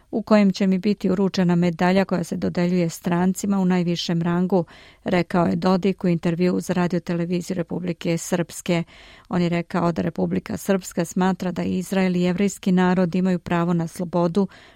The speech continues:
na svoju državu, imaju pravo da odgovore na ono što ugrožava njihovu slobodu.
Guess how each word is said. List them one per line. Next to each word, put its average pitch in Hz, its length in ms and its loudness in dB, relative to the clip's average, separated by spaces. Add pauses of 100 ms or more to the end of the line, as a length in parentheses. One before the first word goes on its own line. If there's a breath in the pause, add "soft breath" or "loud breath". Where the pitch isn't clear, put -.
na 208 80 0
svoju 208 220 2
državu, 190 480 0
imaju 185 280 2
pravo 180 440 2
da 165 160 -2
odgovore 175 540 0
na 170 200 2
ono 185 280 6 (260 loud breath)
što - 240 2
ugrožava 170 680 0
njihovu 175 640 -2
slobodu. 185 760 -4